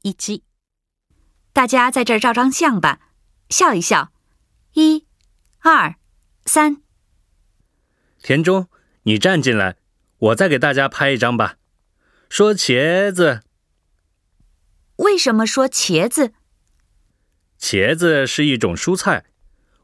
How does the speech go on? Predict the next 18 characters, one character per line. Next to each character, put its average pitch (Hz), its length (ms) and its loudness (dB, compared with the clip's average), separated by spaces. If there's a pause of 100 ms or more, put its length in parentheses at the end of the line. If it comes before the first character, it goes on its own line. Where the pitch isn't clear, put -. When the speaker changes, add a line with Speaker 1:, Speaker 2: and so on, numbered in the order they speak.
Speaker 3:
我 135 120 2
们 180 140 2
中 247 180 0
国 208 140 2
人 151 240 -2
拍 175 220 -2
照 160 160 0
片 156 180 0
的 113 100 0
时 101 200 -2
候 95 280 -2 (220)
常 98 260 -2
说 214 160 2
“茄 101 360 -2
子”， 101 240 -8 (640)
说 240 200 2
“茄 160 360 0
子” 165 320 0